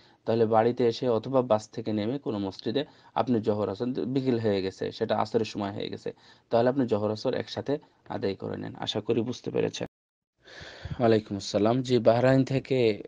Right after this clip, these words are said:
আহ, আব্দুল আল মামুন ভাই জানতে চাচ্ছেন যে একামত বিষয়ে, যে আসলে একামতটা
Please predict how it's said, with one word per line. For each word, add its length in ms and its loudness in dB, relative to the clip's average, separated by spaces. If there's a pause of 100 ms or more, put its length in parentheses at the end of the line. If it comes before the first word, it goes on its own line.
আহ, 360 -12
আব্দুল 240 0
আল 100 4
মামুন 360 2
ভাই 180 0
জানতে 280 0
চাচ্ছেন 460 -2
যে 160 0
একামত 320 -2
বিষয়ে, 400 -2
যে 100 0
আসলে 380 0
একামতটা 520 -2